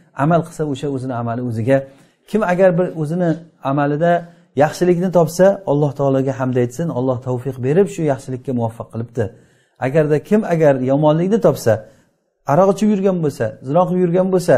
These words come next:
o'zini malomatlasin. Alloh taoloni emas, o'zini malomatlasin, chunki Alloh taolo tarafidan qilish kerak bo'lgan narsa bu odamlarga hammasiga qilingan. Hidoyat berilingan, haq yetkazilingan,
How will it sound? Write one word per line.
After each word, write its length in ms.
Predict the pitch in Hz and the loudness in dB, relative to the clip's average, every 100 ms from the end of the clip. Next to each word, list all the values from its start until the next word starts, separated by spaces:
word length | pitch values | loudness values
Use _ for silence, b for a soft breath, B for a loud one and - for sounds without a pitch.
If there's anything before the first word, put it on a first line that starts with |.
| 110 B B B - | 2 B B B -12
o'zini 280 | 147 147 160 | -8 -4 -2
malomatlasin. 680 | 151 143 131 117 107 - 92 - - | 0 0 -2 -2 -4 -6 -12 -18 -6
Alloh 240 | 131 165 147 | 0 2 2
taoloni 340 | 139 135 131 | 2 2 0
emas, 240 | 139 190 170 - b b - | 0 0 0 -6 b b -6
o'zini 300 | 147 165 175 | -2 0 2
malomatlasin, 760 | 151 139 127 123 127 123 185 | 2 2 0 -2 -4 -4 -6
chunki 280 | 170 - - | -8 -16 -16
Alloh 320 | 143 127 156 147 | -10 -4 -4 -4
taolo 340 | 147 147 175 175 | -2 2 2 4
tarafidan 540 | 170 165 165 170 160 | 4 4 2 2 2
qilish 360 | 151 - 151 139 | 0 -6 -8 -8
kerak 260 | - 147 147 | -4 -2 -2
bo'lgan 240 | 143 143 139 | -2 -2 -2
narsa 260 | 135 123 143 143 b b - | -4 -4 -6 -6 b b -8
bu 100 | 131 | -4
odamlarga 460 | 123 120 120 120 120 | -2 0 -2 -4 -8
hammasiga 480 | 127 127 110 113 107 | -10 -10 -10 -12 -10
qilingan. 400 | 110 117 131 117 B B B - | -4 0 2 0 B B B -10
Hidoyat 420 | 127 127 123 123 | -2 2 2 2
berilingan, 600 | 131 123 123 127 135 135 127 | -2 -2 -2 -4 -2 0 -2
haq 260 | - 131 127 | -6 -8 -8
yetkazilingan, 800 | 123 - 123 123 120 120 131 | -12 -10 -6 -4 -2 0 0